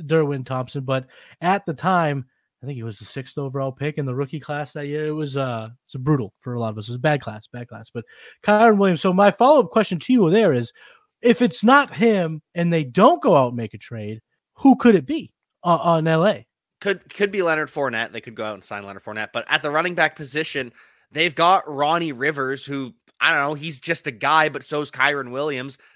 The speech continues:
Speaker 2: Zach
Speaker 1: Mm-hmm.
Speaker 2: Evans at least has a little bit of explosive upside. I don't think he's anything special. But again, when the baseline is just a guy in Kyren Williams. Anyone can get targets there. Anyone can get snaps there. Anyone can get carries there.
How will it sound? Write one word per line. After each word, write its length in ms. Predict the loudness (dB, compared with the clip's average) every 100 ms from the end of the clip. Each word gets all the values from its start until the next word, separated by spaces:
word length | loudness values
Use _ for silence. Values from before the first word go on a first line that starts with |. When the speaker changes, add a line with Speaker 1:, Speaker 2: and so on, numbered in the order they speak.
| _
Speaker 2:
Zach 360 | -2 2 2 0
Speaker 1:
Mm-hmm. 100 | -2
Speaker 2:
Evans 420 | -2 -2 -8 -8
at 100 | -10
least 200 | -10 -8
has 160 | -10
a 60 | -8
little 140 | -10
bit 100 | -10
of 40 | -14
explosive 520 | -16 -12 -12 -12 -18 _
upside. 380 | -12 -8 -6 -6
I 40 |
don't 140 | -6 -10
think 140 | -16
he's 160 | -12 -10
anything 300 | -10 -12 -16
special. 400 | -8 -6 -6 -12
But 140 | -10
again, 380 | -6 2 2 0 _ _ _ -4
when 340 | -2 -2 -6 -18 _
the 120 | -8
baseline 840 | -4 -2 -2 -2 -4 -2 -2 -4 -8 _ _
is 500 | -8 -6 -6 -8 -14 -16
just 400 | -6 -4 -4 -8
a 60 |
guy 380 | -8 -6 -2 -2
in 220 | -2 -8
Kyren 440 | -8 -4 -4 -6 -8
Williams. 400 | -6 -6 -10 -12 -8
Anyone 460 | -8 -8 -8 -10
can 180 | -12 -14
get 200 | -14 -12
targets 400 | -6 -6 -6 -12
there. 180 | -12 -8
Anyone 380 | -8 -8 -12 -14
can 140 | _
get 160 | -12 -12
snaps 320 | -10 -12 -10
there. 140 | -10
Anyone 260 | -8 -10 -16
can 100 | _
get 160 | -16
carries 280 | -12 -10 -10
there. 180 | -10 -12